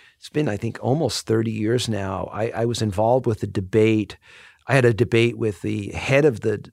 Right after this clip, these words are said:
the School of Social Work at the University of Nevada, where I taught. That was my first job. And it was moderated by a colleague of mine in the philosophy department who was very strongly pro-choice. So she and I disagreed, but she was a very fair-minded moderator. So after the debate,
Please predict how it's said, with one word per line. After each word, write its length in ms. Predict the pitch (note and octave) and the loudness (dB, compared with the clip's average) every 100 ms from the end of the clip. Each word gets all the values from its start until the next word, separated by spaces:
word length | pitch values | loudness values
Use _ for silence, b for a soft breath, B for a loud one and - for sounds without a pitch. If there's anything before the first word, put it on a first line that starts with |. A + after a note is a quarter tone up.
| _ | _
the 80 | G#2+ | -6
School 320 | - C#3 C3 | -4 0 0
of 100 | A2+ | 0
Social 520 | - B2 A#2+ - C3+ | 2 2 2 2 0
Work 300 | G#2 A2 - | 0 -4 -4
at 120 | G#2+ - _ | -8 -8 _
the 80 | A#2 | -4
University 420 | A2 A#2+ A2+ G#2 | -2 0 0 -2
of 60 | G#2+ | -2
Nevada, 560 | G2 G2+ G#2+ G#2+ G2+ F#2+ | 0 0 0 -2 -4 -8
where 280 | A2+ A2 G#2 | -8 -2 -2
I 60 | |
taught. 460 | G#2 A2+ B2 C3+ - | -2 0 2 2 0
That 100 | G#2+ | -8
was 100 | G2+ | -8
my 120 | G2+ | -8
first 320 | G2 A2+ - | -4 -6 -6
job. 400 | - A2+ A#2+ G2 - B B B B _ | -4 -2 -2 -4 -10 B B B B _
And 560 | G#2+ G2 G2 G2+ G#2+ - | 0 2 0 0 -2 -2
it 60 | B2 | 0
was 160 | A#2 | 0
moderated 720 | G#2+ A2+ C#3+ G3 B2+ G2+ G#2 | 2 4 4 4 2 2 0
by 120 | F#2+ | 0
a 80 | F#2+ | -2
colleague 580 | - - C#3 E3 D#3 G#2+ | -2 -2 -2 2 2 0
of 120 | E2+ | -2
mine 240 | F#2 F2+ G2 | -4 -4 -4
in 80 | |
the 80 | G2 | -4
philosophy 440 | F2+ G#2+ C3+ E3 A#2+ | -2 2 2 2 -4
department 480 | G2+ G#2+ A2 - | -4 -4 -4 -4
who 60 | G2+ | -4
was 120 | G2 | -4
very 200 | F2+ B2+ | -4 -4
strongly 520 | C3+ - A2+ A2 A2+ | -4 -4 -2 -2 -2
pro-choice. 760 | A2 - G#2 - - G3+ - - | -6 -6 -6 -4 -2 -2 -2 -6
So 160 | - - | -8 -6
she 220 | - F3+ | -2 2
and 100 | D#3 | 2
I 100 | B2 | 0
disagreed, 680 | A2+ C3 B2+ G#2+ A2+ A2+ A2+ B B | -2 -4 -4 -2 0 0 -2 B B
but 100 | - | 0
she 120 | A3 | 2
was 120 | F#3 | 4
a 40 | C#3+ | 4
very 140 | D#3 | 4
fair-minded 580 | - C#3 C3+ C3+ C3 G#2+ | 4 2 2 2 0 -2
moderator. 540 | A2 A2 A#2+ G#2+ G2 | -2 -2 -2 -2 -2
So 140 | - - | -4 0
after 320 | D3+ E3+ G3+ | 0 2 0
the 100 | D#3+ | 2
debate, 460 | B2 A2 G#2 G#2 | 0 2 0 -2